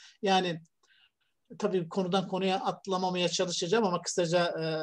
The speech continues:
senin, e, çok spesifik bir soru sordun. Merham'ım, o kısaca orayı anlatayım. Orada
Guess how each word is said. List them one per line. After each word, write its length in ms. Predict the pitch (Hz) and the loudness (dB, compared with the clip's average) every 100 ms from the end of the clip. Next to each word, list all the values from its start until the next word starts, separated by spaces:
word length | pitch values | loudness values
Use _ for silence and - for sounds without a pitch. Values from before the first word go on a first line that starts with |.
| 156 165 | -4 -6
senin, 540 | 170 - 175 165 160 175 | -10 -6 -2 0 -2 -2
e, 160 | 160 | -4
çok 220 | 160 165 165 | -4 -6 -8
spesifik 500 | - 160 - 165 160 | -6 -6 -6 -10 -12
bir 40 | |
soru 280 | 160 170 185 | -6 -4 -4
sordun. 440 | 170 151 151 147 - _ _ - | -2 -2 0 -4 -6 _ _ -8
Merham'ım, 640 | 156 156 196 170 170 160 | -4 -2 0 0 -2 -2
o 180 | 175 165 | -4 -8
kısaca 500 | - - 170 147 180 | -6 -2 -2 -2 -2
orayı 320 | 170 170 175 | 2 2 2
anlatayım. 380 | 170 190 190 220 | 0 -2 -2 0
Orada 340 | 175 170 170 | 0 0 -2